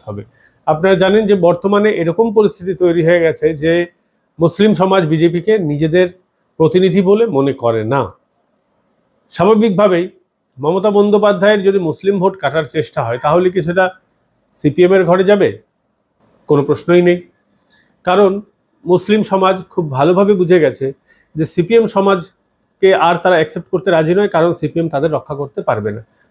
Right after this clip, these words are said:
শাসক দলের পক্ষে থাকলে অনেক ধরনের লাভ আছে, সরকারি প্রকল্প আছে, বিভিন্ন সামাজিক প্রকল্প আছে। এছাড়াও যেটা হবে সেটা হচ্ছে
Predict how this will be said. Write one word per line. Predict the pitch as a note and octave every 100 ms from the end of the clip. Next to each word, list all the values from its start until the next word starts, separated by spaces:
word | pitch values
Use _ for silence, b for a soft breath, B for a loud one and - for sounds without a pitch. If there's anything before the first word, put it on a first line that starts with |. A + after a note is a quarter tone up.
| _
শাসক | F3 - F#3
দলের | F3 F#3
পক্ষে | F#3 F3 - F#3 G#3 -
থাকলে | D#3 D#3+ E3+
অনেক | D3+ E3
ধরনের | C#3+ E3 E3+
লাভ | D#3+ D#3 D#3+
আছে, | D#3 - D3+ b b _
সরকারি | - D#3+ E3 E3
প্রকল্প | D#3 D#3+ D#3+ D3 D3+
আছে, | C#3+ - C#3 - _ _
বিভিন্ন | D#3 D#3+ E3
সামাজিক | - D#3+ E3+ D#3+ D#3+
প্রকল্প | E3 D#3+ D#3 D3+
আছে। | D3 C#3+ C#3+ C3+ b b -
এছাড়াও | F3+ F3+ G3+ G#3
যেটা | F3+ E3
হবে | B2 A#2+ A#2+
সেটা | - D#3+
হচ্ছে | E3 E3 -